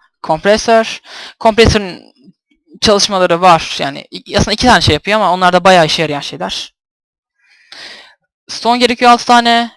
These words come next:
Bir machine block ve bir tane electronic circuit. Benim yanımda macerator var mı ki ya? Macerator alayım şuradan hemen.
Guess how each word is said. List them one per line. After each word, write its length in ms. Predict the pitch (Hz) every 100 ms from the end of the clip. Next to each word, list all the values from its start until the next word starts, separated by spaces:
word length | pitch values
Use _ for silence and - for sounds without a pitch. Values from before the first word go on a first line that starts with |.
| _
Bir 120 | 196
machine 300 | 208 214 247
block 420 | 226 233 233 - 196
ve 300 | 214 208 208
bir 100 | 190
tane 220 | 214 170
electronic 420 | 156 151 151 160
circuit. 680 | - 214 214 226 226 - - _ _ _ _ _ _ _ _ _ _ _ _
Benim 120 | 214
yanımda 180 | 240 240
macerator 500 | 233 226 240 247 240
var 200 | 233 240
mı 100 | 226
ki 120 | -
ya? 160 | 175 165
Macerator 380 | 190 208 196
alayım 240 | - 185 175
şuradan 240 | - -
hemen. 180 | - -